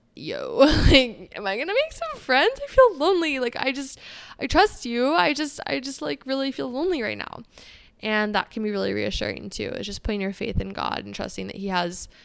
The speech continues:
the right people already picked out for you. So it just is your job to just go on some friend dates and figure out who it is. But yeah, anyway, I think,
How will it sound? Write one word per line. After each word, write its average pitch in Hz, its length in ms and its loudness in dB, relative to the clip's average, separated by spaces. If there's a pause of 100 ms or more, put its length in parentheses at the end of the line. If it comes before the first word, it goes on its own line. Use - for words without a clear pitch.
(160)
the 226 100 2
right 214 160 6
people 190 500 -4
already 202 300 -2
picked 220 260 0
out 233 160 0
for - 140 -6
you. - 320 -6 (380)
So 190 460 2 (280)
it 208 200 0
just 226 260 -4
is 202 280 0
your 220 220 2
job 196 460 2 (500)
to 247 140 -4
just 254 400 -6
go 240 80 -6
on 269 140 -4
some 311 140 -4
friend 330 240 -2
dates 254 480 -2
and 214 300 -2 (160)
figure 226 240 -4
out 202 320 4
who 247 120 2
it 359 100 2 (180)
is. - 240 -6 (800)
But 370 100 4
yeah, 427 160 4 (200)
anyway, 226 460 2
I 233 100 0
think, 269 540 0